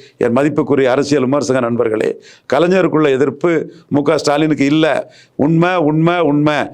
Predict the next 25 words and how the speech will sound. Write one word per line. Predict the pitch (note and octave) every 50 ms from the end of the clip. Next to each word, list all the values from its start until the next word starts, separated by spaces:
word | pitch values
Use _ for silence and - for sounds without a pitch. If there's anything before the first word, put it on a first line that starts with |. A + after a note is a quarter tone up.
| - - - _
நீங்க | - D3 D#3 F3+ E3+ E3+
வந்து | D3+ D#3 E3 F#3 F#3
இதுல | D3+ - - A#2
கருத்து | A2 C#3 D3 D#3 D3 F3+
குரல்களா | D#3 D3+ D#3 D#3 D3 C#3+ C#3 D3 D3+ D#3 - - - - _
இருக்காதீங்க. | - C#3+ D#3 C#3+ D3+ D#3+ D3+ C3+ C3+ B2 B2+ C3 C3+ C3 G#2 - - - - - _ _ - -
ப-, | C3+ C3 B2 A#2+
பிரிசனரா | A#2+ D#3 D#3 D3 F#3 E3 D#3+ D#3 D3+
பாஸ்டா | - D3 C#3+ C#3+ C#3+ D3 D#3 D3
இருக்காதீங்க. | C#3 C3+ B2 C#3+ C3+ B2+ A#2 A#2 A2+ A#2 B2 B2 G#2+ - - - - -
கடந்த | - C3+ C3+ E3+ E3+ E3+
காலத்துல | D#3+ E3 E3 D#3 - D#3 D3+
இருந்தே | C#3+ C3+ C3+ C#3+ D#3
அரசியலை | D#3+ D3 C#3 C#3 - D3+ D3 C#3+
பேசாதீங்க. | C#3+ C#3+ B2+ B2 G2 C3 A#2+ G#2+ A2 G#2 A2 A2+ A2+ A2+ - - - - _
குய் | - E3+ F3+ F3+
வைவா | D#3+ D3+ D3 D3+ E3 E3+
இன்னைக்குள்ள | E3 D#3 D#3+ D#3 - D#3 D3 C3+ C3 A2+ - - - - - -
நிகழ்காலத்துக்கு | B2+ C#3 F3 F#3 E3 D3+ D#3 D3+ C#3+ - C#3+ A#2+ C#3+
வாங்க, | C3 B2 A#2 A2+ A2 A#2+ A#2+ G#2+ - - - - _ -
அப்டேட் | A#2 C3 D3 D#3+ F#3 F3+ - -
பண்ணிக்கிங்க. | D3 D3 D3+ C#3+ C3+ C3 A#2 A#2 A#2+ A2 - - - _ - - _ _
So, | _ - - F#3+ G#3 G3 E3+ C#3 - - - _ _ _ _
பத்து | - D#3 D#3+ - A#3
சதவீத | G#3 D#3+ G3 F3+ F3 D#3+ D#3 D3 C3+